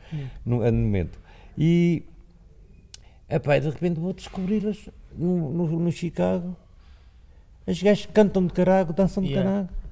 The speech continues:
Speaker 2: E onde é que apareceu isto?
Speaker 1: Yeah.
Speaker 2: Isto não,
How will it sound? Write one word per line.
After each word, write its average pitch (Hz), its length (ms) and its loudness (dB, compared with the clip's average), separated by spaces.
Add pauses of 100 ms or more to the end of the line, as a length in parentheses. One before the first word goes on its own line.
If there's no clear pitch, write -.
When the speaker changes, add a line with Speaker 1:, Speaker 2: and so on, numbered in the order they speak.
(240)
Speaker 2:
E 196 60 -8
onde 180 120 -6
é - 20 -10
que - 120 -10
apareceu - 440 -4
isto? - 140 0 (760)
Speaker 1:
Yeah. 131 180 -12 (1120)
Speaker 2:
Isto - 180 -10
não, 196 140 -2